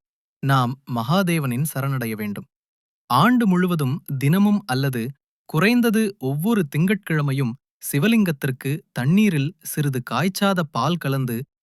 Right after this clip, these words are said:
அபிஷேகம் செய்யவும், நீர் ஊற்றும்போது "ஓம் நம சிவாய" என்று ஜபிக்கவும். இது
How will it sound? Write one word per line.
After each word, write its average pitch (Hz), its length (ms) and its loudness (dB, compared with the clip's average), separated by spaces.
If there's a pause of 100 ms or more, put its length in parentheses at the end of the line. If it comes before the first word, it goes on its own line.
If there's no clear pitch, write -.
(200)
அபிஷேகம் 170 560 2
செய்யவும், 113 460 -4 (360)
நீர் 196 300 6
ஊற்றும்போது 143 640 0 (500)
"ஓம் 180 280 4
நம 151 180 4
சிவாய" 127 460 0 (200)
என்று 127 320 0
ஜபிக்கவும். 120 640 -4 (420)
இது 151 220 4